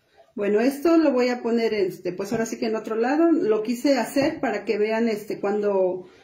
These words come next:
no tenemos gelatina de sobre y tenemos nuestra grenetina Progel, nuestra esencia, nuestro azúcar, pues ahora sí que podemos hacerla. Y nos queda de un sabor muy, muy sabroso y más que todo, pues ahora sí que lo cristalino que nos queda.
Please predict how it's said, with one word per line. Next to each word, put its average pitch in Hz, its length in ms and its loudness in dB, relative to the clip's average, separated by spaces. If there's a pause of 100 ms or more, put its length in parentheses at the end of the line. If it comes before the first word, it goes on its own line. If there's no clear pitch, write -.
(140)
no 233 240 0
tenemos 254 420 0 (200)
gelatina 233 640 0
de 214 100 -2
sobre 262 580 0 (320)
y 220 160 -4
tenemos 233 380 2
nuestra 220 320 -2
grenetina 196 680 -2
Progel, 254 520 0 (420)
nuestra 214 340 -2
esencia, 269 500 2
nuestro 214 300 -2
azúcar, 262 460 0 (320)
pues 208 180 -6
ahora 220 160 -2
sí 233 220 -8
que - 320 -2 (240)
podemos 214 440 -2
hacerla. 185 460 -2 (800)
Y 214 140 0
nos 208 180 0
queda 247 240 -2
de 240 100 -4
un 233 80 -4
sabor 233 360 0
muy, 269 160 -2
muy 254 200 -2
sabroso 262 520 -2
y 277 40 0
más 262 220 -4
que 285 120 -4
todo, 277 540 0 (220)
pues 226 220 0
ahora 240 240 0
sí 240 240 -4
que 214 240 2
lo 208 180 2
cristalino 220 640 -2
que 202 100 -4
nos 180 200 -2
queda. 170 440 -4